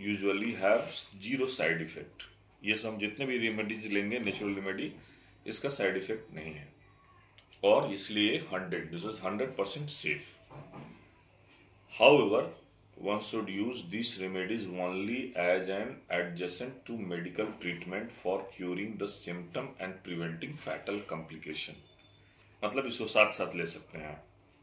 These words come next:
इसी पर dependent हो जाइएगा बीमारी होने के बाद तो वो ठीक नहीं है। अब हम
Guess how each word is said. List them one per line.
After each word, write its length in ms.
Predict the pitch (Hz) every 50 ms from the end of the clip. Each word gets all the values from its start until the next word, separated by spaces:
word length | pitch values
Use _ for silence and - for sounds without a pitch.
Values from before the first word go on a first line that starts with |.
| - - - - - - - - - - 113
इसी 200 | 113 - 135 120
पर 160 | 117 113 107
dependent 520 | 110 104 - 104 101 104 110 117 117 104
हो 80 | 104 104
जाइएगा 420 | 104 101 98 101 101 98 98 113
बीमारी 380 | 113 104 95 92 92 90 101 95
होने 240 | 90 92 92 95 92
के 100 | 87 90
बाद 340 | 87 90 101 - - - - - - - - - - - - - -
तो 100 | 139 123
वो 140 | 104 101 110
ठीक 280 | - - - 85 82
नहीं 180 | 78 76 76 73
है। 300 | 73 71 - - - - - - - - - - - - - -
अब 100 | 98 101
हम 400 | 104 104 104 104 104 104 104